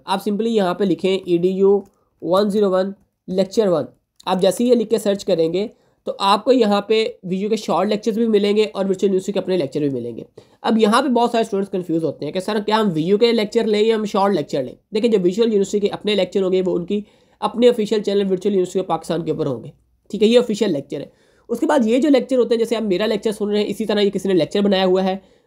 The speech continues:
जो शॉर्ट लेक्चर उसके अंदर होते हैं, उसके अंदर फ़ायदा ये होता है कि अगर आप कम टाइम के अंदर तैयारी करना चाहते हैं तो आप शॉर्ट लेक्चर ले लें। अगर आपके पास टाइम है, जैसे अभी आप, अभी से अगर आप स्टार्ट करते हैं तो आपके पास टाइम काफ़ी है, तो आप वीयू के अपने लेक्चर सुने।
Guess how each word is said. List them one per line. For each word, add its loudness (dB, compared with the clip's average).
जो 0
शॉर्ट 2
लेक्चर 2
उसके 0
अंदर -4
होते -2
हैं, 0
उसके -4
अंदर -4
फ़ायदा 0
ये 2
होता 0
है -6
कि -2
अगर 2
आप 2
कम 0
टाइम 2
के 0
अंदर 2
तैयारी 2
करना 0
चाहते -2
हैं -2
तो 0
आप -2
शॉर्ट -2
लेक्चर 0
ले 2
लें। 0
अगर 2
आपके 2
पास -2
टाइम -2
है, 2
जैसे 0
अभी 0
आप, 0
अभी -2
से -2
अगर 0
आप 0
स्टार्ट -4
करते -4
हैं 0
तो -2
आपके -6
पास -2
टाइम -4
काफ़ी -2
है, 2
तो 0
आप 0
वीयू 0
के 0
अपने 0
लेक्चर 0
सुने। -8